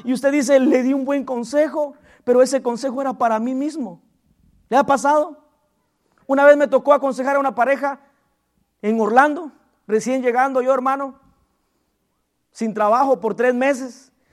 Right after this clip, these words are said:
y me invitaron a comer. Le cuento esto rapidito, pero fíjese que cuando me dijeron, "Hermano, aconséjeme", y la hermana ahí, y yo, "Ajá", ya en el restaurante, y le dije, "Hermano, ¿qué pasó?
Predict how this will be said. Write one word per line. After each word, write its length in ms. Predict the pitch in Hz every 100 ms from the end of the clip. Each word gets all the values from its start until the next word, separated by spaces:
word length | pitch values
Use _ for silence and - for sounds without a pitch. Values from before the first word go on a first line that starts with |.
| _ _
y 100 | 214
me 80 | 226
invitaron 360 | 208 240 254
a 100 | 240
comer. 260 | 208 220 262
Le 100 | 247
cuento 240 | 254 262
esto 120 | 262
rapidito, 480 | 254 233 220 254 262
pero 140 | 226 214
fíjese 340 | 294 302 277
que 240 | 226 202 - _ _ _ _ _ _ -
cuando 240 | 247 240
me 140 | 233
dijeron, 560 | 220 190 269 294 285 254 -
"Hermano, 640 | 226 214 240 311 330 330 - _ _ _ _ _ _ _
aconséjeme", 880 | 196 202 247 302 453 403 262 226 185 - _ _ _ _ _ _ _
y 100 | -
la 80 | 202
hermana 280 | 202 262 262
ahí, 260 | 269 294 - _ _ _ _
y 100 | 214
yo, 280 | 233 214 202
"Ajá", 280 | 202 185 247
ya 140 | 226
en 80 | 262
el 60 | 240
restaurante, 720 | 233 208 220 302 262 226 233 _ _ _
y 80 | 208
le 80 | 208
dije, 200 | 226 240
"Hermano, 320 | 226 254 262
¿qué 120 | 254
pasó? 560 | 269 254 311 302 -